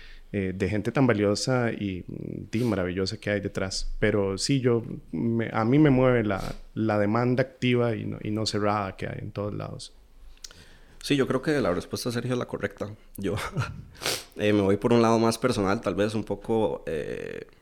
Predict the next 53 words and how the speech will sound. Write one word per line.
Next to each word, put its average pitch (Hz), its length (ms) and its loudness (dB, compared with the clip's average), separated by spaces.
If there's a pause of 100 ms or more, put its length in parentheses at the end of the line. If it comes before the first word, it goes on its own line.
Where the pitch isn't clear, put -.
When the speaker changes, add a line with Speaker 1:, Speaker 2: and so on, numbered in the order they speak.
(140)
Speaker 2:
yo 113 140 2
no 117 80 4
sé, 131 100 4
para 107 220 2
mí 104 160 4
es 123 100 0
como 139 160 0
una 131 140 2
cuestión 120 280 -2
casi 123 220 0
que 104 400 2
revanchista. 95 720 0 (160)
Eh, 90 320 -4
lo 104 160 4
decía 98 280 0
también 113 240 2
en 117 60 4
el 113 100 4
editorial 92 400 -2
de 104 80 0
la 113 100 2
revista. 107 540 -2 (580)
Yo 110 140 2
literal 113 360 4
hago 120 220 6
esto 127 320 -2
para, 67 540 -2
para 98 240 2
decirle 110 460 2
a 127 120 0
todos 117 300 0
esos 120 360 -4
machitos 120 520 -2
que 113 100 -4
me 104 80 0
hirieron 104 320 0
tanto 113 300 0
y - 20 0
me 107 60 2
hicieron 101 260 0
sufrir 113 300 -4
tanto 107 260 -2
y - 20 0
me 101 80 2
negaron 90 400 0
tanta 110 320 0
felicidad 104 640 -2 (300)
en 92 100 -4
tantos 98 380 -2
años 104 200 2
de 113 60 0
mi 107 160 2
vida, 101 240 -2